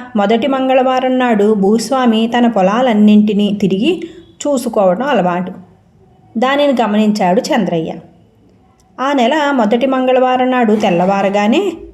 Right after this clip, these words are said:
చంద్రయ్య పారా పలుగు తీసుకుని పొలానికి వెళ్ళి వంచిన నడుం ఎత్తకుండా కష్టపడుతున్నట్లుగా న-, నటించుతూ ఉన్నాడు.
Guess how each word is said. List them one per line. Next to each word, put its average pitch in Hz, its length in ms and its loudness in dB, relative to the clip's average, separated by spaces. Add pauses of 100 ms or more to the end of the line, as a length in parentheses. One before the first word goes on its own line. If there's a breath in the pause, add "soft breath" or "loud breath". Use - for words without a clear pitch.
(140)
చంద్రయ్య 226 600 0 (460 loud breath)
పారా 220 320 -2
పలుగు 254 360 0
తీసుకుని 190 720 -2
పొలానికి 254 400 0
వెళ్ళి 190 480 0 (280 loud breath)
వంచిన 285 420 2
నడుం 262 140 2
ఎత్తకుండా 226 520 -2
కష్టపడుతున్నట్లుగా 226 1120 0
న-, 285 160 -4 (200)
నటించుతూ 208 520 0
ఉన్నాడు. 175 400 -2